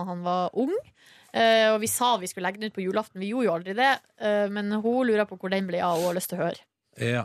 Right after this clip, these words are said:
Speaker 1: Så det har vi ikke, jeg vet ikke hva, vi,
Speaker 2: Vi har den. Den ligger, ja, men jeg har fått tilgang på en Dropbox med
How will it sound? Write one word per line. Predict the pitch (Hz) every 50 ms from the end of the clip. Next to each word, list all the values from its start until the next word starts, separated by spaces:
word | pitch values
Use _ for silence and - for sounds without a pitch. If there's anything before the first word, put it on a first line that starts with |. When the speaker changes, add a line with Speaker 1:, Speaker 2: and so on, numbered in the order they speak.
| -
Speaker 1:
Så | - 226 233
det | 226 240
har | 233 240 226
vi | 214
ikke, | - 214 202 196
jeg | 196 190 190 190 190 190 - _ _ _ _ - - 226
vet | 240 - -
ikke | 233 -
hva, | 240 214 -
vi, | 226 226 220 - - - 190 214 - - _ _ _ _ _ _
Speaker 2:
Vi | - 156 151 139
har | 180 185 170 120
den. | 117 104 - _ _ _ _ _ _ _ _ _ _ _ _ _ _ _ - - _ _ _ _ _ _ _ _ - - - 110 - - 123 - -
Den | 147 156 151
ligger, | 156 165 147 131 131 120
ja, | 131 151
men | 151 165
jeg | 165 160
har | 156
fått | - 170 -
tilgang | - 156 143 151 147
på | - 156
en | 131
Dropbox | 123 139 143 - - 110 98 - - - - 123
med | 123 123 123 123 123 120 120